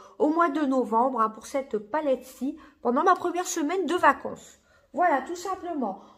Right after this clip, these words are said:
En tout, j'en ai eu pour dix-sept euros cinquante-neuf. L'article le plus cher, c'était, euh, la robe à six euros quatre-vingt-dix-neuf.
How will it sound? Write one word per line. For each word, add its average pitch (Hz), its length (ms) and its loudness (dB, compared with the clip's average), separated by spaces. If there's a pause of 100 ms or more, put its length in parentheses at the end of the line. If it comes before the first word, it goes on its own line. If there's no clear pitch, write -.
En 339 100 0
tout, 392 240 2
j'en 359 160 -2
ai 339 60 -2
eu 370 160 2
pour 311 180 -4
dix-sept 381 460 -2
euros 359 240 0
cinquante-neuf. 339 1040 -2 (360)
L'article 359 560 -2
le 339 120 -4 (100)
plus 294 140 -2
cher, 330 420 -2
c'était, 285 520 -4
euh, 226 240 0
la 277 180 2
robe 370 260 -2
à 330 100 4
six 370 280 0
euros 370 260 -2
quatre-vingt-dix-neuf. 311 1040 -4